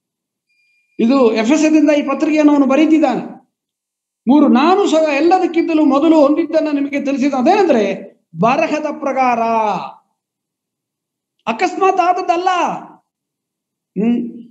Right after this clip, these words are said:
ಅನೇಕ ಅನ್ಯ ಜನರು ಹೇಳ್ತಾರೆ, ಹ, "ಅಯ್ಯೋ ಪಾಪ ಯೇಸು ಕ್ರಿಸ್ತನು ಇಷ್ಟೆಲ್ಲ ಒಳ್ಳೇದು ಮಾಡಿ ಆತನನ್ನು ಹಿಡಿದು ಸಿಲುಬೆಯಲ್ಲಿ ಹಾಕಿ ಕೊಂದರಲ್ಲ, ನೋಡಿದ್ರೆ ಪರಿತಾಪ ಆಗುತ್ತೆ, ದುಃಖವಾಗುತ್ತೆ."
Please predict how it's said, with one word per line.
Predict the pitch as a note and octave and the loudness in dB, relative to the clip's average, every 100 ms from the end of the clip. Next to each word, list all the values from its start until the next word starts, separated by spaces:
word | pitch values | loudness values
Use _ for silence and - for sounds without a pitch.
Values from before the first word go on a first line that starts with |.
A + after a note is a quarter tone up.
| _ | _
ಅನೇಕ | E3 G#3+ B3+ B3 A#3 G#3 G#3+ - - - _ E3 | -2 0 0 0 0 0 -6 -10 -18 -20 _ -2
ಅನ್ಯ | A#3+ A#3+ | -2 0
ಜನರು | G#3 G#3+ G3+ | -2 -2 -2
ಹೇಳ್ತಾರೆ, | F3 G#3+ - G#3 F3+ D#3 F3+ F#3 - - _ _ _ _ _ _ _ | 0 0 -2 -2 -2 -2 -6 -8 -16 -20 _ _ _ _ _ _ _
ಹ, | F3 A3 G#3+ - _ _ _ _ _ | -4 -4 -6 -18 _ _ _ _ _
"ಅಯ್ಯೋ | F3+ F#3+ G#3 B3 | -4 2 2 2
ಪಾಪ | A#3 G#3 G#3+ | 2 0 0
ಯೇಸು | G3 F#3+ G3+ | 0 -2 -4
ಕ್ರಿಸ್ತನು | F#3 - F#3+ F#3 - | -8 -8 -6 -6 -8
ಇಷ್ಟೆಲ್ಲ | - G3 G3+ | -10 -6 -2
ಒಳ್ಳೇದು | G#3 F#3+ G3+ G3 | -2 0 -2 0
ಮಾಡಿ | F#3 F#3 F#3+ D#3+ - - _ _ _ _ _ - | 0 2 0 0 -6 -18 _ _ _ _ _ -10
ಆತನನ್ನು | E3+ F3+ F3+ F3+ | -8 -4 -2 0
ಹಿಡಿದು | D#3+ G3+ G3 F#3+ | 2 2 0 -2
ಸಿಲುಬೆಯಲ್ಲಿ | - F3+ G3 F#3+ F3+ | -2 -2 -2 -2 -2
ಹಾಕಿ | F#3 F#3 G3 | -4 -6 -10
ಕೊಂದರಲ್ಲ, | F#3 G#3 G3+ F3 D#3+ - - _ _ _ _ _ F3 | -6 -4 -2 -2 -4 -14 -20 _ _ _ _ _ -4
ನೋಡಿದ್ರೆ | F#3+ F#3+ F3+ | -2 -2 -2
ಪರಿತಾಪ | F3 F3+ F#3+ G3 G3 | -4 -2 -2 -2 -2
ಆಗುತ್ತೆ, | F#3+ F#3 F#3 | -4 -6 -8
ದುಃಖವಾಗುತ್ತೆ." | E3+ F3+ A3 A3+ G#3 F#3 - | -8 -8 -6 -4 -4 -6 -12